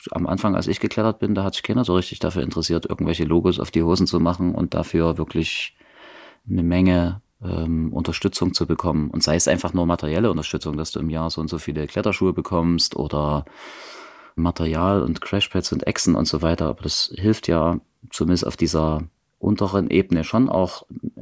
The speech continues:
mehr und mehr. Und ich finde tatsächlich, dass wenn ich jetzt auf dem Weg gehe, äh, Sponsoren für meinen Kader zu finden, für mein Team hier in Leipzig zu finden,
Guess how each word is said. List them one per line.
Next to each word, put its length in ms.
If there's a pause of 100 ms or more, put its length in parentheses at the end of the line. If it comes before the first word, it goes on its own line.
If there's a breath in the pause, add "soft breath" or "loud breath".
mehr 400
und 140
mehr. 160
Und 100
ich 80
finde 320
tatsächlich, 640 (400 loud breath)
dass 240
wenn 180
ich 140
jetzt 160
auf 180
dem 220
Weg 220
gehe, 440
äh, 280
Sponsoren 440
für 120
meinen 220
Kader 300
zu 140
finden, 340
für 140
mein 160
Team 180
hier 100
in 60
Leipzig 320
zu 100
finden, 380